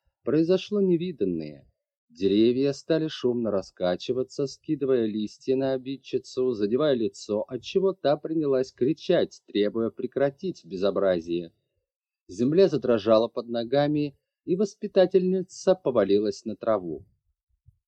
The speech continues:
Чёрная масса поверхности Гильдорга превратилась в плотное полотно, оживая, поднимаясь и укрывая жестокую женщину, не давая ей возможности дышать.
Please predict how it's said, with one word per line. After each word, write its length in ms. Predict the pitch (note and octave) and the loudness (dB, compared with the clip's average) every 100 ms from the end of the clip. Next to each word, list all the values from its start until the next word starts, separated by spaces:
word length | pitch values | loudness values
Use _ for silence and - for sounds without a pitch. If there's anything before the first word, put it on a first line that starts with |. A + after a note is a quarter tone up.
| _ | _
Чёрная 480 | - G3 G3+ E3+ C3+ | 6 8 8 6 4
масса 540 | B2+ D3 D#3+ - B2 | 4 4 2 -4 -8
поверхности 720 | F#2+ A#2+ B2 C3+ - G#2 - F#2+ | 2 4 6 4 0 -8 -8 -6
Гильдорга 640 | E2 A2 B2 F3+ F3+ F3+ | 0 0 4 2 4 0
превратилась 840 | - F3 E3 D#3 - D#3 D3+ C#3 | 0 2 2 0 0 0 2 0
в 120 | - _ | -4 _
плотное 580 | A#2 B2+ A#2+ - A#2+ | 0 0 0 -2 -2
полотно, 800 | - A#2+ B2 C3+ - D#3+ B2 E2 - | -2 0 2 0 0 2 2 0 -4
оживая, 680 | G2 F#2 F2+ A#2+ D#3 D#3+ D3+ | -4 -2 -2 2 2 2 0
поднимаясь 800 | - G2+ G#2+ A#2 D3 C#3+ C#3 - | -2 -2 0 2 2 2 -2 -6
и 100 | C#3+ | -6
укрывая 720 | C#3+ B2+ - A2 G#2+ B2 B2 | -4 -4 -4 -2 0 2 2
жестокую 640 | A2 G#2 - - G2 G2 F2 | 2 -2 -4 -2 -2 0 0
женщину, 560 | E2 E2+ D#2 - D#2 | 0 -2 -2 -8 -6
не 180 | D#2 F#2 | -2 -2
давая 320 | F2+ F#2+ C3+ | 0 2 2
ей 300 | C#3 C3+ C#3+ | 0 -2 -4
возможности 800 | B2+ A#2+ G#2+ G2+ G#2 G2 - G2+ | -2 -4 -2 -4 -4 -10 -12 -12
дышать. 560 | F2 - F#2 C#2 - | -10 -6 -6 -6 -10